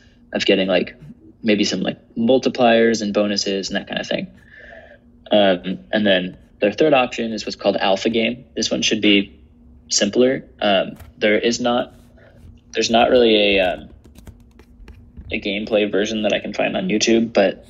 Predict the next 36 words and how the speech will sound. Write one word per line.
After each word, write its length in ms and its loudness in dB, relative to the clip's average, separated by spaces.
the 160 -8
way 120 4
that 80 0
that 220 6
works 360 -2
is, 260 -6
I 40 -2
mean, 320 -4
you 160 -2
can 300 -4
make 220 2
it 60 2
look 180 2
however 260 2
you 80 -2
want, 200 -2
but 80 -6
it's, 140 -12
it's 100 -14
pretty 240 -4
simple. 320 0
It's 120 -2
basically, 500 2
um, 320 2
what 260 -4
the, 220 0
the 120 0
player 600 2
is 180 -4
a 80 0
wolf, 460 0
and 300 -2
they 160 4
choose 480 -2
to 140 -6
either 440 -2